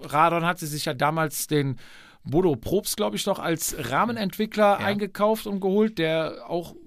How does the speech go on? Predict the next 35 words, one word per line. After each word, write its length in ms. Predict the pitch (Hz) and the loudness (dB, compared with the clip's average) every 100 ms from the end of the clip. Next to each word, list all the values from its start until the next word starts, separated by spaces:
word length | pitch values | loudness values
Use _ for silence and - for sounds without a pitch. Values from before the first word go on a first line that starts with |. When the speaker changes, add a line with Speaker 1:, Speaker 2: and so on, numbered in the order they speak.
| - | -12
Speaker 1:
wirklich 460 | 143 165 190 - | -10 -6 -6 -6
Expertise 640 | 147 - 165 156 180 139 123 | -6 -4 -4 -2 -2 0 4
hat. 220 | 175 - - - - - - - - - - _ _ | 4 2 -14 -20 -20 -20 -20 -20 -20 -20 -20 _ _
Und 300 | 160 143 147 | 4 4 0
da 180 | 151 147 | 2 4
nochmal, 360 | 160 208 226 | 4 2 -2
also 200 | 175 139 | -2 -2
Discounter-Räder, 800 | 143 123 - 131 151 190 226 233 | -2 -4 -2 0 2 0 0 -2
deswegen 500 | 175 - 170 151 151 | -2 0 0 0 -4
auch 220 | - 165 | 0 0
von 200 | 147 156 | 2 2
diesem 360 | 143 131 143 147 - | 2 0 -2 -2 -6
Van 180 | - 127 | -6 -2
Rysel, 340 | 127 147 170 | 0 0 0
von 200 | 190 139 | -4 -4
Decathlon, 640 | 123 143 170 170 202 220 220 - - - _ _ _ - - - - | -2 0 -2 0 2 2 0 -10 -20 -20 _ _ _ -20 -18 -14 2
da, 100 | 143 139 - | 2 2 -6
das 180 | - 120 | -4 -2
ist 260 | 139 - - | 0 0 2
nicht 500 | 240 226 - - - | 2 2 0 -2 -8
alles 460 | - 156 151 - - - - | -2 2 2 0 -4 -10 -12
Speaker 2:
Decathlon 500 | 190 185 202 226 220 | 2 4 6 4 4
hat 180 | 202 247 | 4 4
ja 80 | 202 | 4
auch 120 | 156 | 6
Tour 180 | - 147 | 4 2
de 80 | 120 | 0
France 440 | - 269 - - | -4 -4 -6 -6
ver-, 220 | 151 151 | -4 0
also 180 | 147 143 | 0 2
Decathlon 480 | 135 160 170 170 156 - | 2 0 0 -2 -4 -8
hat, 340 | 143 160 - - | -6 -4 -6 -2
äh, 280 | 139 135 131 | 2 2 2
in 260 | 127 131 120 | 0 -2 -2
den 340 | 120 113 107 | -2 -2 -6